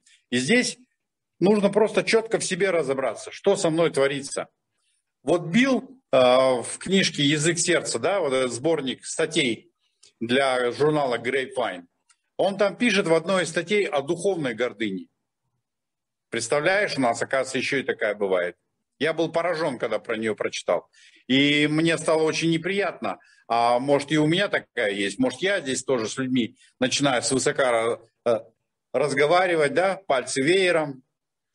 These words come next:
на понтах, как на пружинах. Я вот всё знаю, я вам на все вопросы отвечу. Вот. И,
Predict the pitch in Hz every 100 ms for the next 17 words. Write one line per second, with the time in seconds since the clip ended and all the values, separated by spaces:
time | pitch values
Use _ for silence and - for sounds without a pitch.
0 | _ _ _ _ _ - 131 127 131 131
1 | 190 - 156 143 135 147 135 143 131 110
2 | - 147 147 127 120 117 _ - _ -
3 | 165 139 156 196 175 143 143 135 135 127
4 | 151 135 131 135 117 120 113 113 95 -
5 | _ _ _ _ _ _ _ - 110 -
6 | - - 165 175 165 160